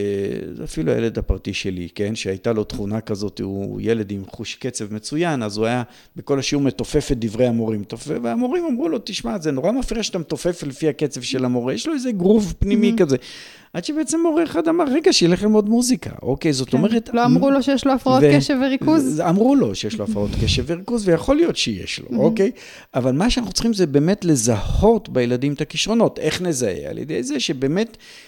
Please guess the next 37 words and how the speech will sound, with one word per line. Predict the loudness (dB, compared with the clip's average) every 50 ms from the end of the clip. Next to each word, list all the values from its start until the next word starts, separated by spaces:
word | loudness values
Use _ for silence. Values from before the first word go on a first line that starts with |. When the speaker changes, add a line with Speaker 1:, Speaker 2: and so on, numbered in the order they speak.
| _ -8
Speaker 1:
לנו | -4 -2 -2 0 0 0 0
יש | 0 0 -2
את | -2 -4 -8 -12 -8 _
אופק, | -4 -4 -2 -2 -2 -2 -2 -2 -6 -14 -16 -18 -18 -20 -20 _ _ _ _ _ _ -8
אוקיי, | -8 -6 -2 0 0
המקצועות | 0 0 0 -2 -4 -4 -2 0 0 0 0 -2 -2
השונים, | -4 -2 -2 -2 -2 -2 -2 0 0 0
או | -2
תחומי | -2 -2 -2 0 0 2 4
העניין, | 4 4 4 4 4 4 4 4 2 0
תחומי | -2 -2 -2 0 0
העיסוק | 0 -2 -2 -4 -6 -6 -4
השונים | -4 -4 -2 0 2 2 2 4
בראש, | 4 6 6 6 6 6 4
ואנחנו | 0 0 0 0 0
אומרים, | 0 0 0 0
"רגע, | 0 0 2 4 2
הילד | 2 2 2 0 -2 -2 -4
הזה | -4 -4 -2 0 2
מפגין | 2 2 0 0 -2 -4 0 2
פה | 2
איזה | 2 2 0 -4
כישרון, | -4 -4 -2 -2 0 0 0 0 -2 -4 -8 -18 -20 -20 -20 -20 -16 -6
שאפשר | -2 0 2 2 4 4
לקחת | 4 2 2 0 -2 0 0 0
אותו | 2 4 4 4
לכיוון | 4 4 2 2 4 6 6 6
זה." | 6 6
לא | 6 6
צריך | 6 4 2 2
לעשות | 2 2 4 4
זה | 4
בנוקשות, | 6 6 6 6 4 2 2 2 4 6 6 4 4 4
לא | 4 4 6
לטייל | 4 4 2 2 2 4 4 4
ילדים | 4 4 2 4 4 4 4
מכיתה | 2 0 -4 -4 0 2 2 2